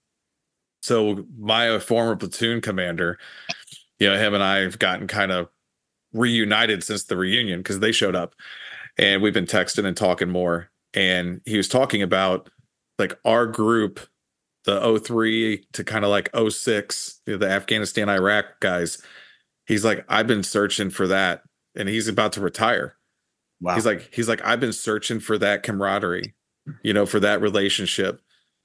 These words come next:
Speaker 1: And <clears throat> it is, even, even in the Marine Corps, right? Like, yeah, you go to other units if you stay in and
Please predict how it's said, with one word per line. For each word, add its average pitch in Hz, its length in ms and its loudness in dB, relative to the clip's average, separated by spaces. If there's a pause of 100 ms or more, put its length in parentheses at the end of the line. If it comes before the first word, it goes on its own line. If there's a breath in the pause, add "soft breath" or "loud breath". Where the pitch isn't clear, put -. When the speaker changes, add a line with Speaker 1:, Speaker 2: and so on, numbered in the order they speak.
(300)
Speaker 1:
And 107 460 0 (140)
<clears throat> - 440 -14
it 123 140 2
is, 120 220 2
even, 123 420 0 (240)
even 117 400 -2 (840)
in 135 160 0
the 131 80 2
Marine 156 280 0
Corps, 90 260 -2
right? 113 220 0
Like, 110 240 -4 (360 loud breath)
yeah, 135 220 2
you 117 180 0
go 123 160 2
to 117 140 2
other 113 220 2
units 110 420 -2
if 107 160 -8
you 107 60 -4
stay 104 360 0 (140)
in 113 80 -2
and 98 180 -4